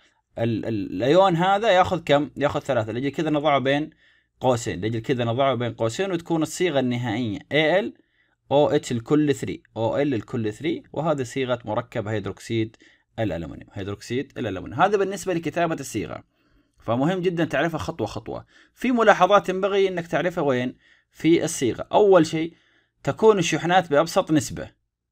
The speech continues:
بمعنى إنه لو كان عندي ال اس اي او تو ليس اس اي تو او فور، نقسمها على اثنين بيصير اس اي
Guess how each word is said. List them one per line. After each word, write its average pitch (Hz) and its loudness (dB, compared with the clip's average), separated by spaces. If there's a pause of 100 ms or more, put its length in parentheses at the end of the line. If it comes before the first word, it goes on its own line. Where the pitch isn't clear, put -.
(340)
بمعنى 123 0 (640)
إنه 156 4
لو 160 6
كان 214 6
عندي 190 2
ال 175 2
اس 190 2
اي 151 4 (1040)
او 170 8
تو 208 0 (300)
ليس 202 4 (320)
اس 180 2
اي 185 6
تو 180 0 (120)
او 165 6
فور، 139 2 (280)
نقسمها 135 0
على 139 2
اثنين 196 -2
بيصير 202 -2
اس - -4
اي 175 2